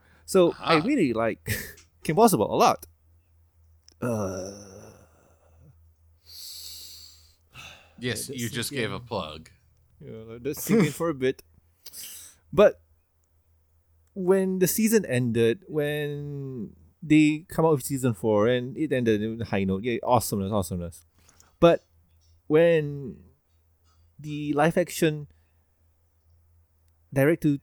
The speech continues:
Speaker 1: T V movie came out, I was like, "Oh my god. So this is what it's like to make,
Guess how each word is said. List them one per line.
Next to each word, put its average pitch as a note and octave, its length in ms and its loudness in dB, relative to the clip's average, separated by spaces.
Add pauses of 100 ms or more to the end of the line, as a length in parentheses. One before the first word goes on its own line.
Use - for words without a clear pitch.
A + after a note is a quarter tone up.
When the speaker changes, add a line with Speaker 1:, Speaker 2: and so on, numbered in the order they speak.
Speaker 1:
T C#3+ 200 -4
V F3 200 -4
movie A#2+ 260 -2
came A2+ 220 -4
out, G#2 240 -2 (480)
I C#4+ 400 0
was D3+ 500 0
like, C3+ 460 -8 (800)
"Oh D#3+ 340 -2
my A#2+ 300 -12
god. C#3 720 -4 (300)
So D#3+ 180 2
this E3+ 220 4
is F3 120 -2
what D#3+ 140 4
it's E3+ 240 -2
like D#3+ 220 0
to D3 180 -4 (480)
make, E3+ 200 -4